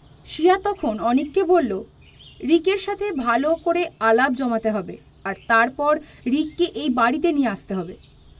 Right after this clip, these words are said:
এক কাপ কফি নিয়ে শিয়া আর অনি মিলে প্ল্যান করতে লাগলো কিভাবে পিঙ্কিকে ন্যায় দেওয়া যায়। অনেক আলোচনার পর ঠিক হলো মিলানে বাঙালি অনেক কম, তো রিককে প্রথমে বন্ধুত্বের জালে ফাঁসাতে হবে।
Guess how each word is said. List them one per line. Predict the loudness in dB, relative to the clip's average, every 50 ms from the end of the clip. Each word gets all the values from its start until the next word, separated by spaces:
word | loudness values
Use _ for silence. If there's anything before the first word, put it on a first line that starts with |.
| -20 -20 -10 -6
এক | -4 -4 -4 -2 -4
কাপ | -4 -4 -4 -4 0
কফি | 2 2 2 4 4 6 6
নিয়ে | 8 8 6 4 0 -4 -8 -10 -12 -20 -20 -16
শিয়া | -12 -8 -4 0 4 4 4 4 4
আর | 4 2 2 2 2 -2
অনি | -2 0 2 0 0 2 2
মিলে | 2 4 4 2 0 -2 -2 -6 -10 -6
প্ল্যান | -2 -2 0 0 -2 0
করতে | -2 -2 -2 -2 -2
লাগলো | -2 -2 -2 -2 -6 -8 -10 -12 -20 -20 -20 -20 -20 -20 -20 -20 -14 -2
কিভাবে | 4 6 8 8 8 6 4 4 4 4 0 0
পিঙ্কিকে | 2 2 2 2 2 0 -6 -4 0
ন্যায় | 2 2 4 2 2 0
দেওয়া | -2 0 0 0 -2
যায়। | -2 -4 -8 -8 -14 -20 -20 -20 -20 -20 -20 -20 -20 -8 -4
অনেক | 0 2 4 2 2 2 0
আলোচনার | 0 2 2 2 0 0 4 4 6 4
পর | 6 6 6 6 6 6 2 -2 -8
ঠিক | -6 -6 -6 -6 -4
হলো | -2 -2 -2 -2 -4 -6 -6 -10 -16 -4 0 2
মিলানে | 4 6 6 6 6 6 4 2
বাঙালি | 2 2 2 2 2 2 2 2 2 0 2 2
অনেক | 2 2 4 2 0 -2 -4 -6
কম, | -4 -4 -4 -6 -8 -16 -20 -20 -20 -20 -20 -20 -4 4
তো | 4 4 4
রিককে | 4 2 0 -2 -2 0 2 2 2
প্রথমে | 2 0 -4 -4 -2 -2 0 0
বন্ধুত্বের | 0 0 2 2 2 2 2 -2 -2 -2 -2 -2 -2
জালে | -2 -2 -2 -2 -4
ফাঁসাতে | -4 -4 -6 -6 -4 -4 -6 -6 -4 -6
হবে। | -6 -6 -8 -10